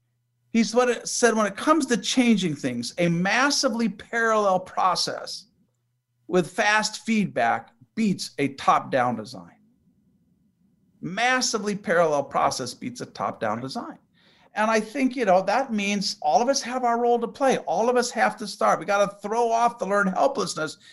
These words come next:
And of course, today we, we have an advantage like Helen Bevan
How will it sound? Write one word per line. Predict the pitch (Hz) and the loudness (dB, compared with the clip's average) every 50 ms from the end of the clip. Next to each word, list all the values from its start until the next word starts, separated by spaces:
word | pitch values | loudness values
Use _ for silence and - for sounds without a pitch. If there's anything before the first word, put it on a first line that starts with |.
| - - - - | -20 -20 -12 -4
And | - 214 | -2 -2
of | 214 208 | 0 2
course, | 226 226 214 - | 2 2 2 2
today | - 202 180 190 247 294 311 269 | -4 -8 -2 2 2 4 4 2
we, | 214 202 196 202 - | 0 -2 -4 -6 -4
we | 190 185 | -2 2
have | 202 196 196 190 180 - | 4 4 4 4 2 -2
an | 185 | 0
advantage | 185 180 165 147 151 202 254 294 254 190 - - | 0 0 -2 -2 -4 -2 0 0 0 0 -2 -4
like | - - 175 165 | -6 -8 -6 -2
Helen | 175 202 214 214 190 165 | 0 0 2 2 0 2
Bevan | 151 185 220 233 220 190 175 - | 2 4 4 4 2 0 -2 -6